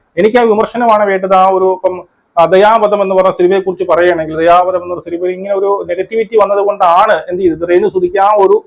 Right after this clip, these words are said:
റോൾ തന്നെ കിട്ടിയത്. അതുകൊണ്ട് നിങ്ങൾ വീണ്ടും വീണ്ടും നെഗറ്റീവ് കമന്റ് ഇടൂ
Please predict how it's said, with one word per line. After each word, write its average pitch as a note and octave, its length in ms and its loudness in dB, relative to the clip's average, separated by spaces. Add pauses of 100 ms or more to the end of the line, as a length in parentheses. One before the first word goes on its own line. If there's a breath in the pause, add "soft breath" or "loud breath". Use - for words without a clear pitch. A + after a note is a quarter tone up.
റോൾ F#3+ 500 4
തന്നെ G3+ 120 -6
കിട്ടിയത്. G#3+ 400 -2
അതുകൊണ്ട് A#3+ 560 -2
നിങ്ങൾ B3+ 140 2
വീണ്ടും B3 320 0
വീണ്ടും A#3 280 2
നെഗറ്റീവ് A3 360 -2
കമന്റ് G#3 340 0
ഇടൂ A3 300 0